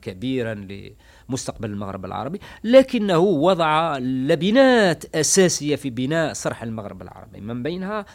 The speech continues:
آه، الأمانة العامة، ومن بينها المجلس الاستشاري إلى آخره. نتمنى أن نعود، أن ت-، أن تعود قياداتنا إن شاء الله بحول الله إلى هذه الفكرة، بغض النظر عن المشاكل. ستزول المشاكل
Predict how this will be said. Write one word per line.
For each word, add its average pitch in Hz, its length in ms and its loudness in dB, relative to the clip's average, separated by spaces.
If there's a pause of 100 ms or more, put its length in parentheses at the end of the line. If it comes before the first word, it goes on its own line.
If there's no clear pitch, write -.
(340)
آه، 117 760 -16 (380)
الأمانة 208 540 8
العامة، 151 600 6
ومن 110 380 -6
بينها 175 260 0
المجلس 185 440 -6
الاستشاري 170 720 -14
إلى - 120 -18
آخره. - 380 -16 (480)
نتمنى 262 560 -2
أن 240 260 -2
نعود، 170 560 2
أن 120 140 -10
ت-، 120 60 -6 (460)
أن 110 100 -14
تعود 127 420 -4
قياداتنا 120 1080 -4
إن 101 80 -14
شاء - 220 -18
الله 117 280 -10
بحول - 360 -14
الله 147 240 -12
إلى 190 200 -6
هذه 214 280 -4
الفكرة، 120 480 -10 (420)
بغض 277 280 4
النظر 156 320 0
عن 120 120 0
المشاكل. 110 420 -8
ستزول 160 480 -2
المشاكل 131 400 -6